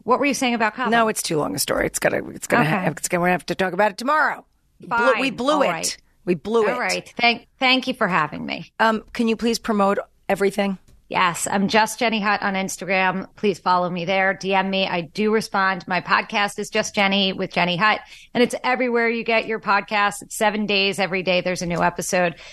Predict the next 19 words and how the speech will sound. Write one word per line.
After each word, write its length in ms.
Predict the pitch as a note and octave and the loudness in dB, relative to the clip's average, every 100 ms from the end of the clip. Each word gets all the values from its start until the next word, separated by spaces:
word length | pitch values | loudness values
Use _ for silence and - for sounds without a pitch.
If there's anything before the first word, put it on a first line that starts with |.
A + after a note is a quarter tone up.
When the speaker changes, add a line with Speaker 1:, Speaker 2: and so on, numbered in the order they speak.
| - | -18
Speaker 1:
Sometimes 460 | - D4+ D4+ C#4+ A#3 | -2 0 2 0 -2
it's 160 | A#3+ | -4
just 260 | - A3 - | 0 -2 -2
me. 220 | G#3 G#3 | -2 0
Mostly 400 | G3 F#3 - F#3 | 0 0 0 -4
it's 160 | - - | -4 -2
with 180 | F#3 - | -4 0
someone 300 | - F3+ F#3 | 0 0 2
else 260 | E3+ - | 0 -2
too. 320 | - B3+ B3 A#3 - - _ | -2 0 0 -2 -16 -20 _
And, 240 | A#3+ A3+ - | 0 0 0
oh, 160 | A#3 | 0
and 120 | A3+ A3 | 0 0
I 60 | |
have 200 | G#3 A3 | -2 0
bunny 280 | A3 G#3 G#3 | 0 0 2
eyes, 260 | F#3 F3 F#3 | 2 0 -4
which 140 | G#3+ | -6
are, 100 | - | -6